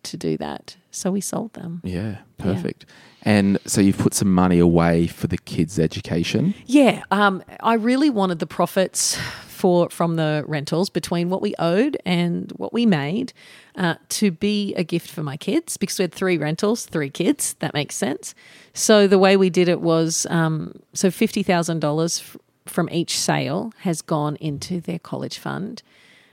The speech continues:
Speaker 1: And my, my attitude was, like, losing your father is hard enough. Um, having to then go to college and get into debt yourself at a, at eighteen years old is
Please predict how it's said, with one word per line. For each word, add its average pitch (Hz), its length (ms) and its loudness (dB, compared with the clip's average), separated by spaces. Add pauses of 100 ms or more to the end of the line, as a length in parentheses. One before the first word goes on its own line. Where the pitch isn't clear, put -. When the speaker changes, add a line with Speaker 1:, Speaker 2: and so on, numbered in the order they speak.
(120)
Speaker 1:
And 175 200 -2
my, 175 240 2
my 196 180 2
attitude 160 460 0
was, 147 400 -2
like, 170 180 -4 (140)
losing 196 440 2
your 170 80 0
father 156 360 -2
is 160 120 -4
hard 170 220 -4
enough. 175 580 -4 (120)
Um, 160 460 -6 (460)
having 170 420 -4
to - 140 -6
then 156 200 -4
go 156 460 -4 (180)
to - 100 -14
college 165 380 -4
and 160 100 -6
get 156 160 -4
into 160 240 -4
debt 156 300 -2 (760)
yourself 175 760 0
at 165 180 2
a, 147 200 -2
at 156 160 -4 (140)
eighteen 156 360 -2
years 151 160 -4
old 143 200 -2
is 147 240 -6